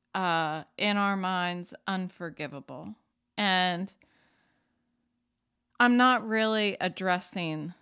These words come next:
those types of things. I, I think there's a certain point where you turn off a podcast and you go seek professional help.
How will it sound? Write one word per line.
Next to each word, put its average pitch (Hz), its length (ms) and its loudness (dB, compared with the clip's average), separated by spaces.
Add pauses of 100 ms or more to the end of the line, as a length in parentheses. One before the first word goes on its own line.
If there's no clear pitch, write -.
(160)
those 175 360 0
types 170 420 -6
of 143 120 -10
things. 131 640 -10 (100)
I, 196 320 4 (300)
I 202 140 2
think 247 400 -2
there's 214 220 -4
a 190 80 -4
certain 220 480 -4
point 214 680 0
where 180 720 2
you 196 280 2
turn 226 300 2
off 214 240 2
a 190 60 0
podcast 226 760 2
and 185 200 -4
you 185 140 -6
go 180 220 2
seek - 340 -2
professional 208 640 0
help. 156 340 4